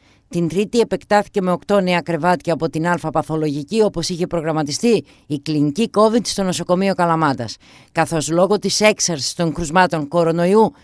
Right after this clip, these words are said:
έφτασε ήδη να νοσηλεύει τριάντα έξι ασθενείς.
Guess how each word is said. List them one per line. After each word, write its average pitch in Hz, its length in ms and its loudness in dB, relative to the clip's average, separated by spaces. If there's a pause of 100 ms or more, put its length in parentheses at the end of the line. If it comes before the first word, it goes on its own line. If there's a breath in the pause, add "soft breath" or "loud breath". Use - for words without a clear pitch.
(180 soft breath)
έφτασε 180 500 0
ήδη 220 400 2 (200 soft breath)
να 185 140 0
νοσηλεύει 185 640 2
τριάντα 175 340 2
έξι 214 340 2
ασθενείς. 160 600 -2